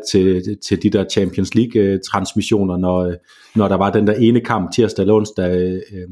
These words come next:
på T V tre plus. Altså, dengang kunne man jo ikke bare vælge, øh, selv, hvilken, hvilken kamp man skulle se. Så jeg kan, jeg kan stadig huske dengang, at,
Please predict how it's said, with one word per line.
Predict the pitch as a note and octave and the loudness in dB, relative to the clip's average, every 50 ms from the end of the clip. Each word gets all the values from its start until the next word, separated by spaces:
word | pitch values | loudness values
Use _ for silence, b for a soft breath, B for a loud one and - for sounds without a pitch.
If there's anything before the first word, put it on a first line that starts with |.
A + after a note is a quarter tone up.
| F#2 F#2 _ _ - | -18 -20 _ _ -8
på | G2+ | -8
T | - - - | -8 -6 -6
V | F2 F#2 - - | -6 -6 -4 0
tre | A#2+ A2+ G2+ - - | 0 0 0 0 0
plus. | - A2+ A2+ A2+ - | 0 0 0 0 -6
Altså, | - - - - | -14 -16 -10 -4
dengang | - G2 G2+ G#2 F#2+ F#2 | -2 -2 0 0 -2 -2
kunne | - - | -4 -4
man | F#2 F2+ | -2 0
jo | F#2 G#2 | 2 2
ikke | G#2 - | 2 2
bare | G#2 F#2+ F#2 F#2 | 0 0 2 2
vælge, | F#2+ G2 G#2 A2 G#2 - - _ _ _ _ _ _ _ _ - | 2 4 4 4 2 0 -4 _ _ _ _ _ _ _ _ -12
øh, | F#2 F#2 F2+ F2+ F2+ F#2 F2+ F2+ | -10 -6 -6 -4 -4 -4 -6 -6
selv, | F2+ - - A2+ G2+ F#2+ | -2 0 0 2 4 2
hvilken, | G2+ G2+ - A2+ | 2 2 2 2
hvilken | A2 A2+ A2 A2 - A2 | 2 2 2 2 2 -2
kamp | - A2 G2+ G2 F2+ | -2 -2 -2 -2 -2
man | F#2 F2 | -4 -6
skulle | - - G2 | -8 -10 -2
se. | - B2+ A2+ G2 | 0 0 0 2
Så | - G2+ | 0 -2
jeg | F#2 F2+ | -4 -4
kan, | - G2+ | -2 -2
jeg | G2+ F#2+ F#2 | -2 0 0
kan | - F#2+ F2+ | -2 -4 -2
stadig | - G#2+ G#2+ G#2+ | 0 2 2 4
huske | G#2 A2+ A2+ A2+ | 4 2 2 2
dengang, | A2+ G#2 G2+ G#2+ G2+ G2 F#2 D#2 | 0 0 2 0 0 0 -2 -4
at, | E2 E2 | -6 -8